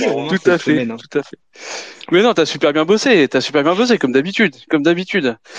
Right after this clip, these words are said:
Speaker 3: Non, non, bah, bravo, c'est, c'est bravo pour, pour les questions, on a encore appris, euh, plein de choses. Euh, je vous propose qu'on, qu'on glisse vers le, le débrief du, du match face à Rodez, justement, parce que je pense que c'est un match qui nous a fait vraiment plaisir à, à tous.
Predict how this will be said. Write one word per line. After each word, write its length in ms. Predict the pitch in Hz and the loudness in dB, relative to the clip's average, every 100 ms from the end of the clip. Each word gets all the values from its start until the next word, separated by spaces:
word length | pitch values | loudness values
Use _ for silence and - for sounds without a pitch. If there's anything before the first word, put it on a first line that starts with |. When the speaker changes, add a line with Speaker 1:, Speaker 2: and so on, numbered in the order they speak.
| - - | -16 -4
Speaker 3:
Non, 100 | 175 | 0
non, 180 | 202 190 | 2 2
bah, 220 | 151 143 | 2 0
bravo, 280 | 135 180 202 | 2 4 4
c'est, 180 | - 147 | 2 0
c'est 180 | - 143 | 2 2
bravo 240 | 143 175 | 2 2
pour, 260 | 165 151 135 | 2 2 2
pour 140 | 147 | 0
les 100 | 139 | 0
questions, 280 | 151 156 196 | 0 -2 0
on 60 | |
a 60 | 147 | 0
encore 220 | 131 135 | 2 2
appris, 300 | 135 - 175 | 0 0 4
euh, 180 | 143 131 - - | 4 4 -2 -4
plein 160 | 185 | -2
de 60 | 175 | 0
choses. 440 | - 208 220 156 123 - - - - - | 2 4 4 4 -2 -10 -18 -20 -10 -2
Euh, 720 | 156 160 160 156 151 151 160 | 2 4 4 2 2 4 4
je 60 | 156 | 4
vous 160 | 175 | 0
propose 460 | - 196 220 226 - | 0 2 4 4 2
qu'on, 720 | - 170 160 160 156 156 156 - | 2 4 6 6 6 4 4 2
qu'on 140 | 170 | -2
glisse 240 | 156 190 156 | 0 -2 2
vers 180 | 156 | 2
le, 500 | 151 147 143 147 147 147 | 4 2 4 4 4 4
le 140 | 156 | 2
débrief 400 | 151 - 190 156 | 2 2 0 0
du, 280 | 143 143 143 | 0 2 2
du 100 | 147 | 2
match 260 | 165 165 - | 2 0 -2
face 200 | 156 160 | 0 2
à 40 | |
Rodez, 280 | 143 156 220 | 2 4 2
justement, 480 | 165 - 160 196 202 | 0 -2 2 4 2
parce 120 | 165 | 2
que 100 | - | -2
je 80 | 135 | -4
pense 180 | 165 156 | -4 -4
que 80 | 147 | -2
c'est 120 | 143 | 0
un 40 | |
match 160 | 151 165 | 0 0
qui 120 | - | 0
nous 160 | 135 127 | 0 0
a 80 | 127 | 0
fait 120 | 143 | 0
vraiment 260 | 131 143 139 | 0 0 0
plaisir 280 | 151 147 | 0 2
à, 200 | 135 127 - | 2 2 0
à 100 | 131 | -4
tous. 340 | - 226 - | -4 -8 -8